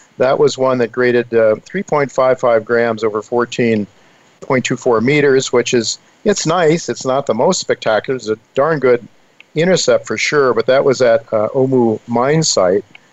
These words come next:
Uh, talk to us about that and why, what significance that intercept has, uh, for the project.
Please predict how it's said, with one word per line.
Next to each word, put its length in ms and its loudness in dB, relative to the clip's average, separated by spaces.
Uh, 220 0
talk 260 0
to 80 0
us 100 -2
about 280 0
that 180 2
and 140 -2
why, 340 0
what 160 -2
significance 600 -2
that 200 2
intercept 440 0
has, 420 -2
uh, 240 -2
for 200 -6
the 80 0
project. 540 -2